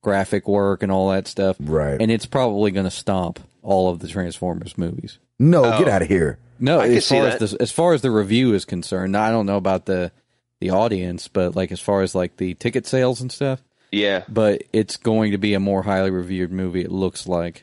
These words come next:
Speaker 2: They got
Speaker 1: So
Speaker 2: some dope actors in there.
Speaker 1: Hmm. I'm not too sure about the, the cast list. Like, who, who's, who's in it?
Speaker 2: Um, that, the,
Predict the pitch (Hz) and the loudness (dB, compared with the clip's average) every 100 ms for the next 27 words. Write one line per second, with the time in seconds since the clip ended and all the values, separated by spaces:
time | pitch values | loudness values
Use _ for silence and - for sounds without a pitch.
0 | 52 - 185 - 156 113 151 135 123 131 | -2 2 2 4 2 4 4 4 2 2
1 | 107 90 82 78 76 80 - _ _ _ | 2 2 2 2 0 -6 -20 _ _ _
2 | _ 110 90 78 - 107 127 156 - 143 | _ -8 -8 -10 -6 -2 0 0 0 -2
3 | - 135 110 110 - 95 85 90 - 92 | 0 0 2 0 2 0 0 -4 -2 0
4 | 95 - 110 104 - 110 98 90 104 113 | 0 -2 -2 -2 0 0 0 0 -2 0
5 | 120 147 - - 117 143 104 143 92 76 | 0 -2 -4 -8 -2 0 0 -2 -2 -6
6 | - - - - 147 156 143 123 - - | -14 -20 -20 -4 2 4 4 0 -4 -6
7 | 107 165 151 - - 117 131 127 117 | 2 2 2 -2 -6 2 4 6 4